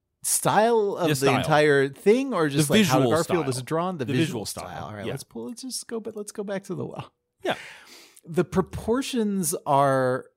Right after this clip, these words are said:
Speaker 1: and this, you know, it's, it's pretty, even by the end of the first, uh, Garfield at Large, and you'll notice that the names of all of these are basically about how Garfield is fat, so
Speaker 2: Yep.
Speaker 1: that's cool.
Speaker 2: Yep.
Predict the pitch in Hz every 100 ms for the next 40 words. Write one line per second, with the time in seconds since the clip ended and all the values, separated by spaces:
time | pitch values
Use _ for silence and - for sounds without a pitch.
0 | - 160 185 202 190 208 196 185 185 -
1 | - - - 359 349 233 180 - - 240
2 | 339 240 175 151 139 135 135 147 151 135
3 | 117 117 - - 117 117 - - - -
4 | 123 113 113 120 135 120 113 98 104 107
5 | 117 110 143 143 156 190 190 175 - 135
6 | 131 120 127 117 110 101 104 110 107 101
7 | 92 101 - 101 95 95 82 110 101 101
8 | - 101 110 - 120 120 - 143 123 -
9 | - 107 104 - 113